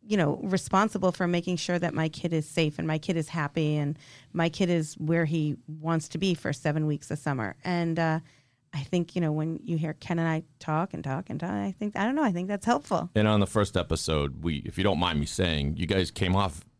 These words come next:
Speaker 2: very compassionate, I would say. Um, and I think nervous parents, they want that. I mean, absolutely, don't you think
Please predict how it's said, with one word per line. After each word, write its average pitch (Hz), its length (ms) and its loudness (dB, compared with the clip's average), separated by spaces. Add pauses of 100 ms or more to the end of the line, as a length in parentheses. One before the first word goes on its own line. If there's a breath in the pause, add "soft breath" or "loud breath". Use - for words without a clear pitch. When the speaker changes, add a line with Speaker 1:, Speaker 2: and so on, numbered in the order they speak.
Speaker 2:
very 180 220 2
compassionate, - 760 0
I 71 80 2
would 62 220 -4
say. - 320 -2 (480 loud breath)
Um, 87 240 4
and 92 80 2
I 95 40 2
think 123 280 -2 (260)
nervous 120 400 2
parents, 104 540 0 (300)
they 117 100 6
want 156 240 2
that. - 180 -4 (480)
I 101 60 2
mean, 98 200 4
absolutely, 113 520 0
don't 82 200 0
you 95 80 -2
think 110 220 0